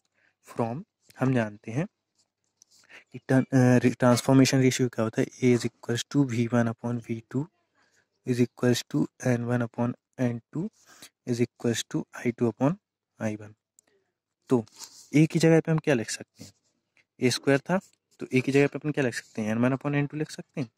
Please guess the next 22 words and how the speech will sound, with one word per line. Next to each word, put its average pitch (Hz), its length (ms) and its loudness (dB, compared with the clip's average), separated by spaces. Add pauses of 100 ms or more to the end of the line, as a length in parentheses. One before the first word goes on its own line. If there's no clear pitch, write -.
(360)
तो - 100 -20
एन 123 160 0
वन 131 160 2
upon 156 240 -8
एन 131 160 0
टू 110 180 -14 (300)
और 120 140 -2
square 131 360 -2
है, 160 120 0 (500)
ए 120 100 2
का 127 140 2
square 131 340 -4
था 143 40 -4
तो 131 140 -10
अपन 131 120 -6
ने 127 80 2
क्या 120 140 -4
किया, 151 260 -8 (160)
Whole 117 160 -2
square - 280 -12 (100)
कर 101 140 -18
दिया, - 320 -20